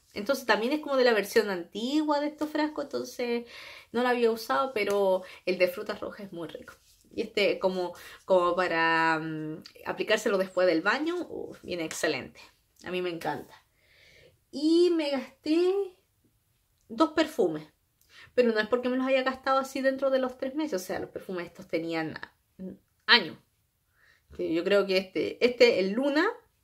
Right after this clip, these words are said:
yo creo que fue el, dentro de ya cuatro años que llevo vendiendo, yo creo que así como a los seis meses me compré un Luna.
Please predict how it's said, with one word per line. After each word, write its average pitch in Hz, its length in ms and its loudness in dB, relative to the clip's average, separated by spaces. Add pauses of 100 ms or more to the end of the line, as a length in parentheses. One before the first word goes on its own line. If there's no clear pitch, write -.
(300)
yo 226 220 0
creo 233 200 6
que 226 100 0
fue 226 320 6
el, 208 480 0 (380)
dentro 233 720 4
de 202 440 2
ya 214 280 6
cuatro 233 240 4
años 294 160 2
que 311 100 2
llevo 320 140 4
vendiendo, 349 400 0
yo 311 160 2
creo 262 260 2
que 262 80 2
así 254 260 -4
como 240 280 2
a 220 40 2
los 220 140 0
seis 311 220 8
meses 370 280 2
me 359 140 0
compré 330 240 4
un 320 120 10
Luna. 196 360 0